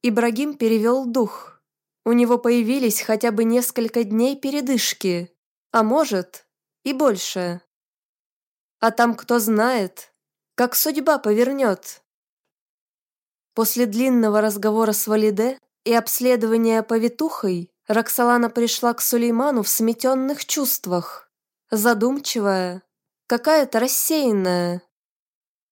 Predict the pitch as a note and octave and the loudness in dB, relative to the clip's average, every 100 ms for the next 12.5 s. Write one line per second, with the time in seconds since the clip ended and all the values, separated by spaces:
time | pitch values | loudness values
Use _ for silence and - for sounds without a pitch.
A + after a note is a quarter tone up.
0 | _ _ _ - A3 A#3+ B3+ C#4 - E4 | _ _ _ 0 4 4 2 -2 0 0
1 | C4 G#3+ G#3+ C4 C#4+ B3 F#3 F3 F3+ _ | 2 0 0 0 -2 -2 -4 -4 -8 _
2 | _ _ _ _ _ _ _ _ _ _ | _ _ _ _ _ _ _ _ _ _
3 | - A#3 A#3+ - - A#3+ A#3+ A3 A#3 B3+ | -2 -2 0 -2 0 2 2 2 2 2
4 | G#3 C#4 D#4+ C4+ G#3+ G#3+ G#3 A3+ G#3+ - | 2 2 2 2 2 0 0 -2 -2 -2
5 | A3 A3 A#3+ - G#3 G#3 G#3+ G#3+ C#4 D4 | 0 0 -2 -2 0 2 2 -2 -4 0
6 | C4 G3 E3+ - _ _ _ _ _ _ | 0 0 -6 -14 _ _ _ _ _ _
7 | _ _ _ _ _ _ _ - - A#3 | _ _ _ _ _ _ _ -6 0 2
8 | B3 B3 C4+ - A#3 F3+ - _ _ _ | 2 2 -2 0 0 0 -8 _ _ _
9 | _ _ _ _ _ _ _ - - A#3 | _ _ _ _ _ _ _ -6 -2 0
10 | - D#4+ A3+ - - C#4 G3+ D#3+ - _ | 0 0 0 -2 0 0 0 -2 -10 _
11 | _ _ _ _ _ _ _ _ - - | _ _ _ _ _ _ _ _ -10 -2
12 | B3+ D4 A3+ E3 | 2 2 2 -2